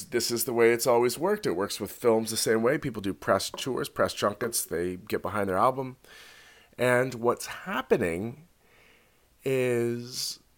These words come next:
that blogs are going down because advertising space isn't lucrative any longer, because Spotify has sucked up a lot of the listenership of the world. Seventy-six percent of people, I think,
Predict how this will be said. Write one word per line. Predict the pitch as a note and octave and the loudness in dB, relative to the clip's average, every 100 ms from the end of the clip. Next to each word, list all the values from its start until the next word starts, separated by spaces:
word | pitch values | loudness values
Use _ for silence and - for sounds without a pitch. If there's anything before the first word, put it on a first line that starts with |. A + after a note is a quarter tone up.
| _ _ _ _ - | _ _ _ _ -16
that | B2 B2+ A#2+ G2+ | -4 2 2 2
blogs | A2+ A#2 B2 D#3+ D#3+ | 2 4 4 2 -2
are | D3+ | -4
going | C3 A#2+ A#2+ | -2 0 0
down | G#2+ G#2 D2+ E2+ | -2 -2 -2 -2
because | F2+ G2 A#2 - | -6 -4 -4 -2
advertising | F#2+ G#2+ A#2 B2+ A2 A2 A2 | -2 -2 -2 -2 0 0 -4
space | - - F#2+ F#2+ | -4 -2 -2 -2
isn't | A2 G2+ F2+ | -6 -6 -4
lucrative | G2 A#2 A2+ F2+ D#2+ C#2+ C2+ _ _ _ - | -4 -6 -4 -2 -2 -4 -14 _ _ _ -10
any | G2 G2 | -6 -4
longer, | D#2+ D2+ D#2+ F#2+ | -4 -4 -4 -4
because | G2+ G2 - F#2 | -4 -6 -4 -2
Spotify | - - G#2+ B2 - G2+ G2 | 0 2 2 0 -2 -2 -2
has | F#2+ | -4
sucked | - - G#2+ - - | -2 -2 -2 -2 2
up | G2 F#2 - _ _ _ _ _ _ _ _ _ - | 2 2 -8 _ _ _ _ _ _ _ _ _ 0
a | |
lot | A2 A#2+ | 6 6
of | B2+ | 4
the | A#2+ | 2
listenership | A2+ A2+ - A#2 - - | 0 0 -2 -4 -4 -4
of | F#2+ - | -4 -6
the | |
world. | F#2+ C3+ A#2+ G2 G#2 | -4 0 2 0 -2
Seventy-six | - B2 G2+ A2 G#2+ - - | -6 -2 -2 -2 -4 -6 -8
percent | - - G#2 F#2+ | -12 -8 -6 -4
of | E2 - - _ | -6 -10 -18 _
people, | - C3 - F2 | -14 -14 -6 -6
I | F2 | -6
think, | G#2 F#2 - | -10 -14 -18